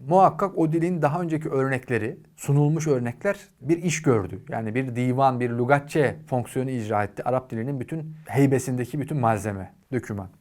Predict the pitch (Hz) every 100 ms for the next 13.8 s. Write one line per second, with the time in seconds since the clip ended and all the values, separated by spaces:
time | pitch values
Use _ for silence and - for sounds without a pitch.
0 | _ - 135 202 254 240 214 175 123 110
1 | 143 233 - - 160 214 214 208 180 147
2 | - - 139 131 135 156 156 - - 131
3 | 120 110 113 - - 120 127 147 151 156
4 | 151 143 139 135 139 143 139 151 143 135
5 | 143 139 123 139 147 135 127 135 - 123
6 | 117 - 107 98 90 107 - 131 139 135
7 | 135 131 143 147 123 139 135 123 - 127
8 | - 123 110 113 104 101 101 _ - 131
9 | 147 175 170 - 143 147 139 - 139 135
10 | 143 160 160 127 127 139 139 - 139 139
11 | - 131 127 143 139 135 131 127 160 151
12 | 117 104 113 107 110 185 202 - - -
13 | 147 147 196 - - - 214